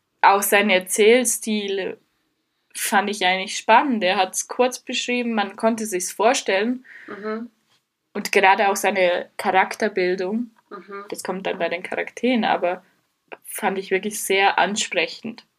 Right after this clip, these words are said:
Speaker 2: Es war einfach etwas zu hin und her.
Speaker 1: Ja,
Speaker 2: Gut.
Speaker 1: zu hin und her, ja. Es, es, es hat mich etwas an, äh, The Girls I've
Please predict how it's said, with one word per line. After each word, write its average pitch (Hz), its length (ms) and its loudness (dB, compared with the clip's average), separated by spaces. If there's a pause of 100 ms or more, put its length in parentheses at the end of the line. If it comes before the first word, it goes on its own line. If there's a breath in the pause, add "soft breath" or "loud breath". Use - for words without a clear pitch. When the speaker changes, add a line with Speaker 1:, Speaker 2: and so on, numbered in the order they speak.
(120)
Speaker 2:
Es - 140 -12
war 202 100 0
einfach 202 320 -2
etwas - 1500 -8
zu 226 240 0
hin 208 160 -2
und 190 200 -6
her. 175 320 -2 (540)
Speaker 1:
Ja, 269 480 8
Speaker 2:
Gut. 240 120 -6
Speaker 1:
zu 285 100 -2
hin 285 220 0
und 254 220 2
her, 247 260 6
ja. 233 380 8
Es, 220 140 0
es, 226 200 0
es 220 160 -2
hat 269 180 4
mich 277 220 -4
etwas 269 540 0
an, 226 420 0
äh, 214 440 -6 (360 soft breath)
The 202 100 0
Girls 220 440 2
I've 196 240 -4